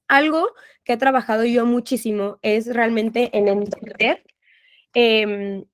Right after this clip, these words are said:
cómo funciona la luz. Porque la luz al final es nuestro storytelling más fuerte. Obviamente, aparte de la pareja y de la marca que tengamos enfrente de nosotros, la luz nos puede hacer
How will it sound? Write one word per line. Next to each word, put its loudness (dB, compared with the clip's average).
cómo 4
funciona -2
la 0
luz. -10
Porque 0
la 6
luz 0
al 0
final 0
es 4
nuestro -2
storytelling 0
más 0
fuerte. -4
Obviamente, 0
aparte 2
de 2
la 0
pareja 0
y 2
de 2
la -2
marca -2
que -6
tengamos -4
enfrente -6
de -2
nosotros, -4
la 6
luz 2
nos -12
puede 0
hacer 0